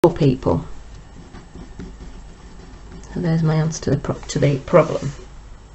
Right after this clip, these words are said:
Okay. <clears throat> That's about as difficult as it's gonna get for, for simultaneous equations. The only extension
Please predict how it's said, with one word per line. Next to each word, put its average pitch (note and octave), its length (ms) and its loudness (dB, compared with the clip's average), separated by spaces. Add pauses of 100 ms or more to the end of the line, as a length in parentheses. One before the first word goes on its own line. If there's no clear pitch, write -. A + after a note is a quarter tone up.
(1500)
Okay. - 360 10 (640)
<clears throat> - 320 12 (2000)
That's G4 240 10
about F4+ 340 12
as C4 100 12
difficult C#4 440 10
as A3+ 100 0
it's - 160 4
gonna A3 260 12
get G3 300 12
for, - 120 -6
for - 240 -2
simultaneous F3+ 640 4
equations. F3+ 480 2
The G#3+ 200 10
only C#4 540 12
extension A3 960 8